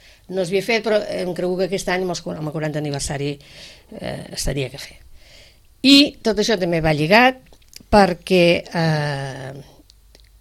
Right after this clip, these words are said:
en commemoració dels qu-, del quaranta Carnavals, una manera de fer també una mica d'homenatge i record a les persones, doncs, que, bueno,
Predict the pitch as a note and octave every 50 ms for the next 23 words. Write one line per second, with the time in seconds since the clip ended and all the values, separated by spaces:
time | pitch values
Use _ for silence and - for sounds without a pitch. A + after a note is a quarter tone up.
0 | _ _ - - - G3 F3 D#3 D#3+ E3+ D#3+ D#3 D#3 D#3+ D#3+ D#3 D3+ - F#3+ F#3
1 | D#3+ D3 - - F3 F3 D#3+ D3 D3 C#3+ - D3+ D3+ D3 D3 D3 - - D3+ D3+
2 | D3+ D3+ D3 D3 D3+ - D#3 C#3+ E3 F#3 F3+ F#3 G3 G3 A3 A3+ - - - -
3 | - - - - - - - - - - _ _ _ _ _ _ - - - -
4 | _ _ _ _ _ - G3+ G3+ G3+ F#3+ F#3 F#3+ F#3+ G3 G3 G3 F#3 E3+ D3 C3+
5 | C3 - - - - - _ _ _ _ _ _ _ _ _ _ _ _ _ _
6 | - - - E3+ D#3 E3 E3 E3 D#3+ D#3+ - - F3+ F3+ F3+ F3 F3 E3 D#3+ E3+
7 | E3 F3+ F3 E3+ E3+ - F#3 E3 E3 E3 D#3+ E3+ E3+ D#3+ - E3+ D#3+ D#3+ D#3 D#3
8 | D3+ D#3 D3+ F3+ F3 F3+ D#3+ D3+ D3 D3 C3+ B2+ - - - _ _ _ _ _
9 | _ - - - - - - - - - - - - - - - _ _ _ -
10 | - - - G3 F3 F3 D#3+ D#3+ D#3+ D3+ D3+ D#3 D3 C#3 - E3+ F3 F3 E3 D#3
11 | D3+ D3 D3+ C#3+ C3+ C#3 C3+ - - C#3+ - - D#3 D3 D3+ D3+ C#3+ C#3 D3 C#3
12 | C#3 C#3 - - D3 C3+ C#3 B2+ D3+